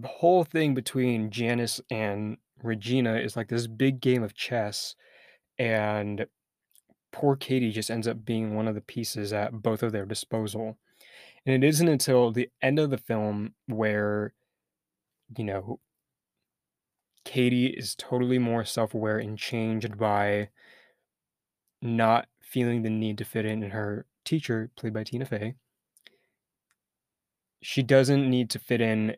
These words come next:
or please other people. She just needs to be happy and comfortable in her own skin.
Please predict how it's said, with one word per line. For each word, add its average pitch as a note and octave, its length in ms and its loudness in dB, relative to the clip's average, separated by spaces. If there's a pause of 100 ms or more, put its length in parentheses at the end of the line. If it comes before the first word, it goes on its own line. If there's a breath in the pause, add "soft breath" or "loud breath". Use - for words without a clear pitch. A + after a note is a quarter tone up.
or G#2 340 0 (100)
please A#2 480 -4
other A2 160 -2
people. G#2 300 -8
She A2+ 180 -6
just A2+ 200 0
needs A2+ 240 -2
to A#2 120 -4
be G#2+ 100 -2
happy G#2+ 540 0 (280 soft breath)
and A2 140 -8
comfortable A2 460 -2
in G#2 80 -2
her G#2 120 -2
own G#2 160 -2
skin. G2+ 520 -6